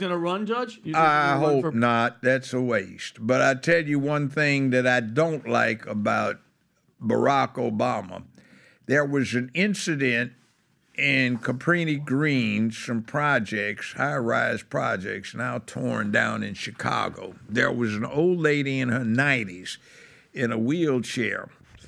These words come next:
Speaker 2: And some gangsters broke into her apartment, and they had been raping and robbing women in these apartments.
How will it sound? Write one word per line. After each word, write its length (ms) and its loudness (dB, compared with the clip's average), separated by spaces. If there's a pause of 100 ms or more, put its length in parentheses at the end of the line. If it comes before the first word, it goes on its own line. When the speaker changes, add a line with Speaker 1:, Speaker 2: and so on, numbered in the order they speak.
(1080)
Speaker 2:
And 840 4
some 280 0
gangsters 840 0
broke 480 0
into 1120 0
her 840 0
apartment, 880 -2 (600)
and 260 -2
they 100 0
had 160 -2
been 240 0
raping 480 0
and 160 0
robbing 540 -2
women 360 -2
in 160 -2
these 280 -2
apartments. 800 -6